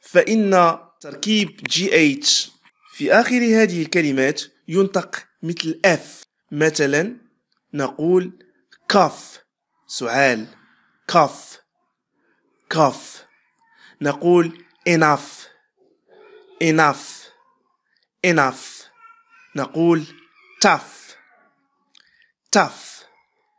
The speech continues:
Tough. نقول rough. Rough. Rough.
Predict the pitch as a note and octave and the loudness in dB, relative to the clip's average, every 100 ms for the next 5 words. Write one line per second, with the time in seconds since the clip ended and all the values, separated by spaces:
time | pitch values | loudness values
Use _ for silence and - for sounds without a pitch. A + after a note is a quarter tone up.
0 | _ _ _ _ _ - F#3+ - - - | _ _ _ _ _ 0 0 -2 -20 -20
1 | - _ _ _ _ _ _ _ _ - | -20 _ _ _ _ _ _ _ _ -8
2 | C#3+ D3 E3+ E3+ D#3+ - _ C#3 C3+ F#3 | -8 -2 2 2 -2 -12 _ -10 2 2
3 | D3+ - - - _ _ _ _ _ _ | 2 -10 -20 -20 _ _ _ _ _ _
4 | _ _ - C3+ E3+ D#3 - - - _ | _ _ -14 -2 2 2 -2 -18 -20 _
5 | _ _ _ _ _ _ _ _ C#3+ E3 | _ _ _ _ _ _ _ _ 0 2
6 | D#3+ - - | 2 0 -18